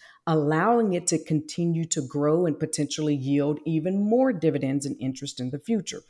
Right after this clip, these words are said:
So that's the first thing. The second thing is consider tapping the principal from maturing bonds or C Ds.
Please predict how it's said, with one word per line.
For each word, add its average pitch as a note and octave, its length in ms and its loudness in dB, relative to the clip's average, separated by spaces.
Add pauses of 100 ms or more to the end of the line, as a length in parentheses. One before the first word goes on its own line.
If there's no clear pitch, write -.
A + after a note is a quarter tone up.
(100)
So - 140 -2
that's D3 180 0
the - 80 -12
first F#3+ 340 -4
thing. - 260 -10 (720)
The D#3+ 60 4
second D4 500 4
thing F3 280 2
is D3 260 2
consider A3 800 2 (220)
tapping G3+ 480 0
the E3+ 80 2
principal D#3 840 -2
from D3+ 200 2
maturing F#3 580 -2
bonds D3 440 -2
or D#3 60 -2
C D#3+ 260 0
Ds. E3 540 -4